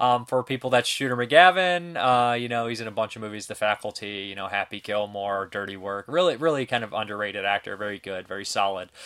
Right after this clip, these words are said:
So he's in this too. And, and there's just lots of nice little touches in the movie. There's these weird kind of side characters that are all kind of quirky and have their moments and, and place in the film and stand out.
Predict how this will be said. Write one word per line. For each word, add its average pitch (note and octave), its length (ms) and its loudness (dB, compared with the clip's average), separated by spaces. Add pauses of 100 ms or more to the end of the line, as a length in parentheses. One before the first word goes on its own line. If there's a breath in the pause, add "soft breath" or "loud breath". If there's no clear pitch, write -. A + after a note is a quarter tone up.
(220 loud breath)
So A#2 300 4
he's B2+ 260 -2
in A#2 120 0
this A2 220 -2
too. G#2+ 420 -2 (440 loud breath)
And, D3+ 180 -4
and E3 140 -4
there's A3 180 0
just B3+ 200 -2
lots A3+ 240 6
of G3 100 -2
nice F3 240 4
little E3 160 0
touches C#3+ 420 2
in B2 80 -6
the A#2 60 -8
movie. A2+ 180 -6
There's A2+ 220 -6
these A#2 220 -4
weird C3 300 -4
kind B2 160 0
of G#2 60 -4
side A2+ 280 4
characters A#2+ 360 0
that A2 100 -4
are G#2+ 80 4
all A2+ 100 8
kind A2+ 180 -2
of G#2 60 -6
quirky A#2 500 -2
and G#2 100 -4
have G#2+ 180 0
their A2 120 -2
moments G#2+ 480 -2
and, G2+ 220 -10
and G#2 260 -8
place A2 380 0
in A2 60 -10
the G#2+ 80 -4
film A2 440 -2
and G2+ 280 -4
stand A2 320 0
out. G#2+ 300 2